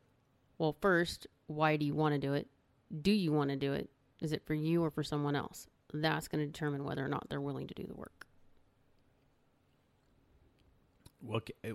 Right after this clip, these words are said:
Speaker 2: and what about the idea that you look at what you actually want? 'Cause I'm gonna, like, I'm framing this up. I didn't really intend to do this, but I'm framing this up because the, the emails that we have had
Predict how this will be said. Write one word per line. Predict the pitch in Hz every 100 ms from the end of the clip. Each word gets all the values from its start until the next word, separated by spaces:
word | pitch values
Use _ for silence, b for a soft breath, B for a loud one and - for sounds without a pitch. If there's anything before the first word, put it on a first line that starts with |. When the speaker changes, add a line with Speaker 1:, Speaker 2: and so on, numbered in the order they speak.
| -
Speaker 2:
and | - 123 123
what | 135
about | 127 120 -
the | 113
idea | 104 92 113
that | 98 95 -
you |
look | 90 110 104
at |
what | 92 -
you | 101
actually | 95 - - 82
want? | 87 80 69 - _ B B B B _
'Cause | 110
I'm | 117 113
gonna, | 131 117 101 98 -
like, | 110 113
I'm | 107 98
framing | 131 139 139 110
this | 104 -
up. | 101 92 - - -
I | 95
didn't | 110 107
really | 104 98
intend | 87 113 107
to | 90
do | 92
this, | 80 80
but | 85
I'm | 82 82
framing | 117 123 107
this | 90 -
up | 95 65
because | - 90 78 - _ _ _ _ _ _ _ _ _ _ _ _ _ - -
the, | 101 110 117
the | 110
emails | - 127 131 117 104
that | - 87
we | 101 92 85 -
have | 92
had | - 123 120 80